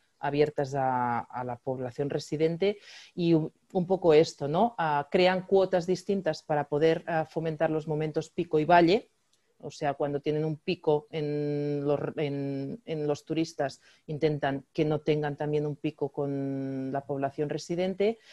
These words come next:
Am, y si es necesario también esto, pues intentan, ah, tener algunas cosas diferenciadas para que estas incompatibilidades poder generar mayor compatibilidad.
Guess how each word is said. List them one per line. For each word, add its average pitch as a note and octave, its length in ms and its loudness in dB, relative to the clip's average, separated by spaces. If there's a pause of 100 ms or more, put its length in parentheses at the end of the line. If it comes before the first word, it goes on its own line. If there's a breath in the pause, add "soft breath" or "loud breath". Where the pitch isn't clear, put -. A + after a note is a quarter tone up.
(340 loud breath)
Am, D3+ 500 2
y G3+ 100 -2
si - 140 -4
es D#3 80 0
necesario D3+ 480 -4
también D3+ 260 -6
esto, B2 320 -10 (100)
pues C3+ 300 -4
intentan, D3 540 -4 (100)
ah, C3+ 300 -4
tener D3 360 -4
algunas C#3+ 640 -4
cosas D3 320 -8
diferenciadas D3+ 760 0
para C#3+ 340 -2
que C3+ 300 -2 (260 soft breath)
estas E3 260 0
incompatibilidades E3 880 2
poder E3 240 0
generar D3 320 -4
mayor C3 300 -4
compatibilidad. B2+ 720 -4